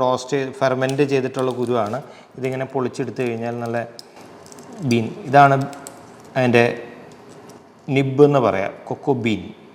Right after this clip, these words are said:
അതാണ് ഈ കാണുന്നത്. ഇത് നോർമലായിട്ടുള്ളതാണ്, നോർമൽ നമ്മൾ ചോക്ലേറ്റ് ഉണ്ടാക്കാൻ ഉപയോഗിക്കുന്നതാണ്. ഇതാണ് നമ്മൾ റൂബി. അതിൻ്റെ കളർ രണ്ടും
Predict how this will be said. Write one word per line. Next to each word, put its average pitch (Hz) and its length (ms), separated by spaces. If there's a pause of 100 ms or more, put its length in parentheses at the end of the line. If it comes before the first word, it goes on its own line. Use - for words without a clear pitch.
(300)
അതാണ് 143 260
ഈ 127 140
കാണുന്നത്. 113 420 (460)
ഇത് 170 100 (140)
നോർമലായിട്ടുള്ളതാണ്, 143 1000 (460)
നോർമൽ 139 360 (200)
നമ്മൾ 135 160 (120)
ചോക്ലേറ്റ് 123 380
ഉണ്ടാക്കാൻ 117 300
ഉപയോഗിക്കുന്നതാണ്. 95 500 (460)
ഇതാണ് 170 340
നമ്മൾ 151 160 (120)
റൂബി. 123 240 (100)
അതിൻ്റെ 147 200 (100)
കളർ 156 220 (600)
രണ്ടും 139 260